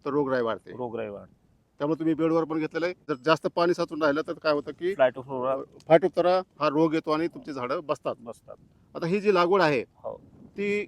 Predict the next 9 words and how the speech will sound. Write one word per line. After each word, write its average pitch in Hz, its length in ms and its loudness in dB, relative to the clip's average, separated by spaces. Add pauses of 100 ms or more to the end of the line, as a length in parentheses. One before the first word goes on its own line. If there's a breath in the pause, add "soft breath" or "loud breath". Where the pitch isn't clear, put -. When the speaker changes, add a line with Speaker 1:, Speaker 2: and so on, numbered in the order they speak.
(100)
Speaker 1:
अ, 156 340 -2
कोणत्या 196 340 0
दिशेने 165 240 -2
केलेली 117 280 -14
आहे? - 200 -20 (480)
Speaker 2:
बेड 175 240 6
बनवल्या 175 460 4
उत्तर 147 320 -2
दक्षिण. - 340 -16